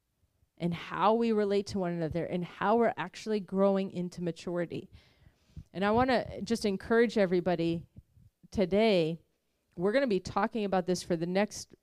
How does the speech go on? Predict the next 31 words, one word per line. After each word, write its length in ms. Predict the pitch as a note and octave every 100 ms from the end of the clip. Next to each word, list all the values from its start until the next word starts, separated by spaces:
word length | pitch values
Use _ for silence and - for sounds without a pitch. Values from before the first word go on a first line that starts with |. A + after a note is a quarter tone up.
| _ _ _ -
bunch 240 | G3+ -
of 80 | F3+
weeks. 320 | F3+ E3 -
Woohoo! 640 | A#3+ C#4 F#4 F#4 C#4+ - D#3+ _ _ - A3+
<laughs> 840 | - - - _ _ _ _ -
Who's 220 | D#4 D4
excited? 680 | C#4 - B3+ A#3+ F3+ F3 F3 - -
<laughs> 600 | C4+ B3 F4 A4 D#4+ - - - - - _ - -
Yeah. 360 | - G3+ E3 F#3
<laughs> 300 | - - G#3+ G3 - C#4 - - - - -
Um, 460 | F#3+ E3 D#3 D#3 - _ _ _ _ -
'cause, 180 | A#3+ G#3+
uh, 160 | - -
w-, 180 | G#3+ A#3 -
you 140 | B3
know, 80 | F#3+
it's 160 | A3
not 160 | D4+ C4+
just 180 | C#4+ C4
like 140 | A3
a 80 | A3
one 260 | A3+ B3 A#3
quick 220 | D#4 B3+
and 120 | A#3+
done, 280 | B3 B3 A#3+
"Yeah, 140 | B3+
let's, 220 | A3+ A3+ D#4
let's 360 | B3 D4 F#4+
grow 240 | - F#4 F4
up, 200 | D#4+ A#3+
woohoo, 640 | G4+ A4 G#4+ F#4 A3+ F3+